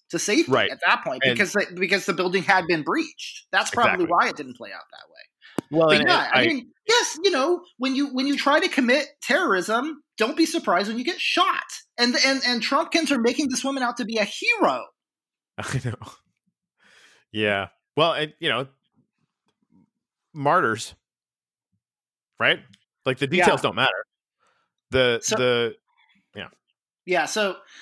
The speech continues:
Speaker 1: so Biden's, Biden's speech that he gave, right, was what a real president sounds like. That's what a real president sounds like that day when he gave a speech. And he said, "Look, we need unity. What people say matters.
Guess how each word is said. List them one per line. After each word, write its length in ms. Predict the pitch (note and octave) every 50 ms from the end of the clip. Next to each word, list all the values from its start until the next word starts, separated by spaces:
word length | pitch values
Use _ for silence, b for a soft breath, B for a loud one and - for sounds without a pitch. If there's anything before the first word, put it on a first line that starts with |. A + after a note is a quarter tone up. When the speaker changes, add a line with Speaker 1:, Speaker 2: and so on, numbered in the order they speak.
| B B
Speaker 1:
so 140 | - A3
Biden's, 640 | F#3+ D#3+ G3 A3 B3+ D#4+ F4+ E4 C4 A#3 - - E3
Biden's 420 | - F#3 F#3+ A#3 A#3+ B3+ A3+ A3+ -
speech 340 | - - D#3+ D3+ D3+ -
that 120 | - D#3+ D3+
he 80 | D3+
gave, 460 | C#3+ C#3+ B2 A#2 A2+ A2+ A#2+ A#2 - -
right, 300 | D3 D3+ D#3+ F3+ F#3+ - b b b b b b
was 280 | D#3 F3+ F3+ E3+ D#3+
what 180 | E3 E3+ E3+ -
a 80 | C#3+ D#3
real 260 | D3 D#3 E3+ F#3 F#3+
president 440 | - - D#3 C3 A#2+ C3 B2 G2+ -
sounds 340 | - - A#2 G#2 F#2+ - -
like. 280 | - - - _ - - _ _ _ _ _ _ _ -
That's 160 | D3+ F3 F#3+
what 100 | A#3+ G#3+
a 40 | G3
real 240 | E3+ D#3+ F3+ F3 D#3+
president 380 | C#3 D#3+ C#3 B2+ A#2+ B2 A2
sounds 300 | - - A#2 G2+ G2 F#2+
like 180 | F#2 C#2 D2+ -
that 220 | C3+ C#3 C#3 C3
day 160 | - C3 A2+ G#2+
when 120 | A2+ A#2+
he 60 | B2
gave 180 | B2 C3+ C3 A#2
a 60 | A#2+
speech. 560 | - - - A#2 F2+ C#2+ - - - - - _ B B B B B B
And 120 | B C#3+ C3+
he 60 | C3
said, 300 | - - D#3 D3 C3 C#3
"Look, 220 | D3 D#3+ - - - - - _ _ _ _ -
we 60 | C#3 C3+
need 160 | C#3 C3+ C#3
unity. 600 | D3+ E3+ F#3 F#3 F#3 F3 F3 E3+ E3 E3 D#3+ E3 _ _
What 160 | - F3 -
people 200 | - C#3+ C#3+ -
say 220 | - - F3 F#3 F#3+
matters. 720 | E3+ D#3+ D3 D3 D3 D3 D3 C#3 C3+ C3+ B2+ - - -